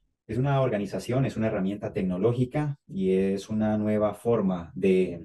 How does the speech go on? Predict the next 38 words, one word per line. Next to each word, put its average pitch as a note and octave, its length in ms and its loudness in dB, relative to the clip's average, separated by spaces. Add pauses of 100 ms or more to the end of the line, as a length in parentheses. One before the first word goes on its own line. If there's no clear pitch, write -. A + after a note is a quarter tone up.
(160)
de F#2+ 240 0
transicionar F#2 800 0
al G2 120 -2
mundo G2 200 0
de F#2 40 2
las F2+ 140 -4
tecnologías. F2+ 680 0 (640)
El G2+ 280 0
mensaje B2 760 0
que G2 260 0
yo G#2+ 180 0
tengo A2 220 -2
para G#2 160 0
decir, G2 220 -4
porque G#2+ 220 -4
ya F#2 140 0
tú A2+ 140 2
lo A2 140 4
has F#2+ 100 0
dicho G2 280 -2
de G2+ 40 0
una G2 140 0
manera F#2 440 -4 (100)
técnica G#2+ 420 4
y - 80 2
con F#2+ 160 -2
los, F2 400 -8
con F#2+ 240 2
las F2 160 0
palabras F#2+ 720 0 (120)
que F#2+ 220 0
cita B2+ 320 2
el G2+ 80 2
algoritmo, F2 540 -2 (300)
tú F#2 60 0
lo F#2+ 80 0
has G2 60 0
dicho, G2+ 360 -4